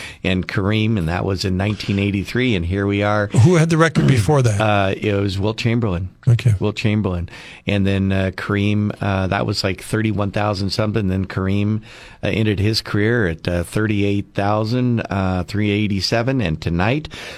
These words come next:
Speaker 1: LeBron James is thirty-six points shy of breaking the record. LeBron averages about thirty points a game.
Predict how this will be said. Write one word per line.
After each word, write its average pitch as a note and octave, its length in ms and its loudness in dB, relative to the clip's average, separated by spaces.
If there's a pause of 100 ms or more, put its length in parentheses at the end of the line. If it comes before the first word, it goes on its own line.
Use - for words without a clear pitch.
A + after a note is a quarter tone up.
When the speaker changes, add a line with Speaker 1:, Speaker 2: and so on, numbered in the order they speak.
(160)
Speaker 1:
LeBron G2 600 2
James A#2 640 2
is F#2 340 0
thirty-six A#2 680 0
points G2 320 -2
shy G2+ 340 2
of F#2 300 -4
breaking G#2 420 0
the G2+ 80 2
record. D3+ 460 0 (340)
LeBron F#2+ 380 0
averages F#2+ 440 -2
about F#2 280 -2
thirty G#2+ 220 0
points G#2 340 -2
a G#2+ 40 0
game. B2+ 400 0